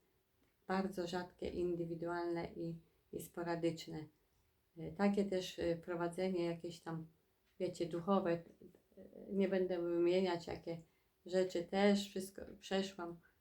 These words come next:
bo ten zrobi to, ten zrobi to, bo trzeba się oczyścić, bo tamto, stamto i wiecie, no nie będę mówić, ja nie mówię, że nie. W drobnych rzeczach tak, w jakichś tam, wiecie,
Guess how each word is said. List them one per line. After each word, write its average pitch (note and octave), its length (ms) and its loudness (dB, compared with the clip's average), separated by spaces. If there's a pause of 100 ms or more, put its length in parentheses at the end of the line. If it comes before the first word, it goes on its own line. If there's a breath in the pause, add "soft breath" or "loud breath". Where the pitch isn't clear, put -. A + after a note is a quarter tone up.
(160)
bo F3+ 120 0
ten F#3+ 260 4
zrobi F#3+ 300 2
to, G3+ 220 6
ten F3+ 240 0
zrobi F#3 360 -2
to, F#3+ 340 0 (380 loud breath)
bo F#3+ 60 0
trzeba G3 300 4
się F#3+ 180 6
oczyścić, G#3 420 4
bo G3 100 4
tamto, G3 340 4
stamto F#3 520 0
i F3+ 180 -2 (160)
wiecie, F3 440 0 (100)
no F3 200 -6
nie E3+ 140 0
będę F3 260 -4
mówić, F#3 360 -6 (320 soft breath)
ja F3 160 4
nie F#3 120 6
mówię, G3 340 6
że F#3+ 160 0
nie. E3 280 -4 (420)
W D3 100 -6
drobnych G3+ 480 8
rzeczach G3 380 0
tak, D#3 200 -8 (680)
w E3+ 40 0
jakichś F#3 360 0
tam, F3 380 -2
wiecie, E3 320 -4